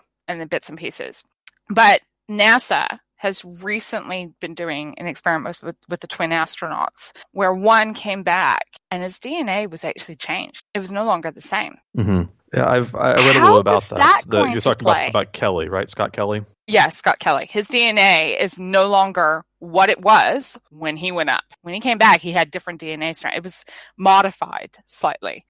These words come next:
Speaker 1: How do you think that's gonna play in the future?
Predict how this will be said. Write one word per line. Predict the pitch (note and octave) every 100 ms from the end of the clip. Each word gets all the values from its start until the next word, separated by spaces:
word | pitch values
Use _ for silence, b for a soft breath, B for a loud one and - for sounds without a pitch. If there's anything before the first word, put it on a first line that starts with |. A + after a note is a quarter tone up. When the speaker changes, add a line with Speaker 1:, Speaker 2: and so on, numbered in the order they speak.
| _
Speaker 1:
How | - - D#4 F4+ A#4+
do | A#4+
you | A#4
think | F4+ E4+ B3+ -
that's | F3 F#3+ F#3 - -
gonna | G#3 F#3+
play | - E3+ D#3+ - - - _ -
in | A3
the | F3+
future? | A3+ A#3+ -